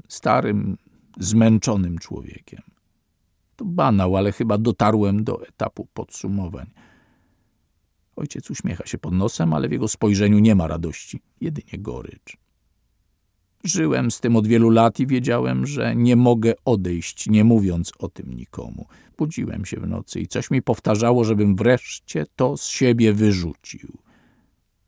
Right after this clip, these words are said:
Ale co? Obóz?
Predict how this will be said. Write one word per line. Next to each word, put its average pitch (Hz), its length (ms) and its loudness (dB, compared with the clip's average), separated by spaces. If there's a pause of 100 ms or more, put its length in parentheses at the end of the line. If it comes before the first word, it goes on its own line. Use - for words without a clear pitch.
(680)
Ale 101 280 -10 (140)
co? 76 320 -8 (260)
Obóz? 170 460 -6